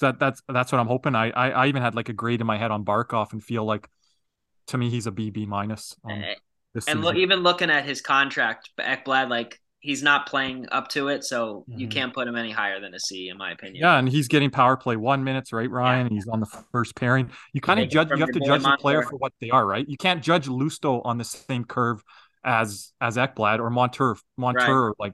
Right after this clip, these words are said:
Speaker 1: Mark Stahl on the same curve as, um, Ekblad. You have to kinda look at it that way. That's how I look at it anyways.
Speaker 3: Right,
Speaker 2: Yeah.
Speaker 3: right. Yeah, I agree with you guys there. I think, like I said, uh, C was fifty-two percent, so over five hundred votes went to,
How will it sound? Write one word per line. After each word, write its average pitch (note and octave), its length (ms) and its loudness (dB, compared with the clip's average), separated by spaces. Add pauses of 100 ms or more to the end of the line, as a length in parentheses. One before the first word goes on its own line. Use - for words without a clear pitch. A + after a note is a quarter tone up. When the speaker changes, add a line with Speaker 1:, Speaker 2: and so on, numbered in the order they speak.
(100)
Speaker 1:
Mark B2 280 0
Stahl B2 300 0
on A2 100 0
the G#2+ 60 -6
same A#2 280 -6 (160)
curve A#2 280 -2
as, G2+ 180 -8 (500)
um, G#2+ 200 0
Ekblad. G#2+ 580 -6
You A#2 80 -6
have A#2 180 -6
to - 60 -16
kinda B2 200 -4
look A2+ 180 -4
at G2+ 100 -2
it F#2 80 -8
that G2 160 -6
way. F#2+ 180 -14
That's B2 140 -6
how A#2+ 100 4
I A2 100 4
look G#2 220 -6
at G2 120 -8
it G2 80 -12
anyways. G#2 540 -16
Speaker 3:
Right, G2+ 300 -10
Speaker 2:
Yeah. G#2 220 -10
Speaker 3:
right. F#2+ 160 -14 (540)
Yeah, F3 140 6
I - 40 8
agree F3+ 180 4
with E3 160 2
you D#3+ 60 2
guys C3 260 4
there. A#2 220 -2
I A2 80 -6
think, A2+ 320 -4
like A2 180 -2
I G#2+ 60 -4
said, G2+ 320 -6 (340)
uh, F#2 240 -10
C C#3 340 4
was B2 220 2
fifty-two B2+ 480 -4
percent, A#2 420 -4
so A2 180 -6
over A2 220 -4
five A#2+ 300 0
hundred A2+ 300 -2
votes A2+ 320 0
went G#2 200 -6
to, F#2+ 160 -8